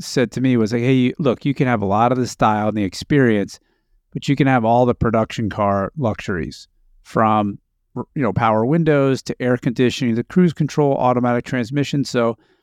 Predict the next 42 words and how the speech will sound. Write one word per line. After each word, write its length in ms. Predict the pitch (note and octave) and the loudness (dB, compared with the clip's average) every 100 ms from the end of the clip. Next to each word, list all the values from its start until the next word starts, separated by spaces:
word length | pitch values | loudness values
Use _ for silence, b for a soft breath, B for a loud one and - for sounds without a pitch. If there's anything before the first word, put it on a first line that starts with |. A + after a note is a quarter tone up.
| _ _ | _ _
hey, 100 | - | 0
man, 220 | F3 D3+ D3+ | 2 4 2
go 180 | F#3 | 0
cruise, 460 | F#3 G3 A#3 D#3 - _ - C#3 | 0 2 4 2 -2 _ -16 -12
you 120 | - C#3 | -2 2
know, 120 | C3+ | 2
but 280 | B2+ C3+ - | 2 0 2
there's 200 | D3 C3+ | 0 2
no 160 | D#3 | 0
pain." 420 | C#3+ C#3 C3 G2 - _ _ _ _ _ - | 0 0 0 0 -4 _ _ _ _ _ -6
And 380 | C#3+ C3 B2+ - _ _ G#3+ | -2 0 -2 -4 _ _ -6
the, 500 | F#3 C3+ B2 A#2 A2 - - | 0 2 2 0 -2 -4 -4
the 100 | A#2+ | -2
dip 280 | - F3+ | 0 2
in 140 | F3+ C3+ | 2 2
values 480 | B2+ A#2+ B2+ A#2+ A2 | 4 4 4 2 0
or 40 | |
the 60 | G2+ | 0
lack 320 | A2 A2+ - | 0 0 -2
in 140 | G#2 - | -4 -4
popularity 760 | - A2+ G#2+ G#2 B2 B2+ G#2+ | -4 -2 -2 -2 0 0 -2
suggested, 560 | G2+ A2 A2+ A2 G#2+ - - | -4 -8 -6 -4 -4 -8 -2
well, 380 | D3 C3 A#2+ _ _ _ _ _ _ _ - | 0 0 -2 _ _ _ _ _ _ _ -10
if 120 | - | 0
you're 120 | D3+ | 4
gonna 100 | E3 | 4
be 100 | D#3 | 4
a 80 | A#2 | 4
hot 220 | A#2+ C3+ | 2 2
rodder, 460 | A2 G#2+ G2+ G2 - _ - - | 2 0 0 -4 -6 _ -20 -12
you 220 | F3 D3 | -4 0
gotta 260 | A#2 B2 B2 | 2 4 4
be 220 | A#2+ A2+ | 2 2
able, 340 | A2 G#2 G2+ - _ _ _ _ - | 2 -2 -4 -8 _ _ _ _ -8
the 100 | B2+ | -4
pain 460 | - C#3+ D#3+ D3 C3+ | 2 4 6 4 2
is 260 | - G#2 | 0 -4
part 320 | - B2 A2+ | -2 2 4
of 140 | A2 G2 | 2 2
the 240 | G2 F#2 | 0 -2
style, 680 | E2+ - G2+ F#2+ E2 - _ _ - | -6 -4 -2 -2 -6 -12 _ _ -6
is 160 | F#2 | -6